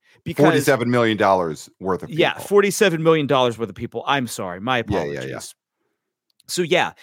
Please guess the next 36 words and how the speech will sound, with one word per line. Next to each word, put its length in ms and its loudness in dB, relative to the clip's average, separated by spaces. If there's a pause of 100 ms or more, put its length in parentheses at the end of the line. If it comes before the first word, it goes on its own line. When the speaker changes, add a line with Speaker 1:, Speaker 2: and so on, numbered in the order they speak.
(120)
Speaker 1:
So 180 -2
that's 280 0
what 100 -4
we're 160 -2
looking 340 -4
at. 180 -14 (800)
Dude, 320 -4 (180)
I 520 2 (240)
sent 600 -4
you, 520 -10 (580)
because 240 -4
it 100 -8
leaked 280 -4
everywhere, 560 -2
and 180 -4
David 280 -2
Thompson, 340 -2
Speaker 2:
Mm-hmm. 60 -6
Speaker 1:
again, 460 -4 (340)
name 240 -6
checking 420 -4
him, 320 -8 (520)
you 120 -8
Speaker 2:
Yeah. 60 -4
Speaker 1:
know, 260 -4 (480)
he 240 -10
was 160 -2
talking 280 0
about 180 -2
how 200 -2
the, 460 -4
the 100 -4
stinger's 560 -2
already 380 0
leaked. 520 -10
Like, 220 -2